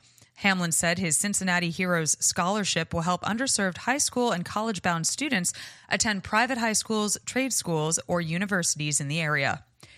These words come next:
Consumer and business news, Aaron Royale, N B C News Radio.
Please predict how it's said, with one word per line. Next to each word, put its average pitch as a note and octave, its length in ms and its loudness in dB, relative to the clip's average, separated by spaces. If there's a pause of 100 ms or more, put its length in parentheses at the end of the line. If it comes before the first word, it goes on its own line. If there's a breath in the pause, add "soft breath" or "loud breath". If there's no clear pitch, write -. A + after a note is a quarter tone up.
(260 soft breath)
Consumer A#3+ 440 4
and A#3 140 2
business B3 340 0
news, D#4+ 400 0
Aaron E3+ 240 4
Royale, F3 720 2
N C#4+ 180 2
B A#3 140 2
C F#3 260 2
News D#3+ 320 0
Radio. - 460 -2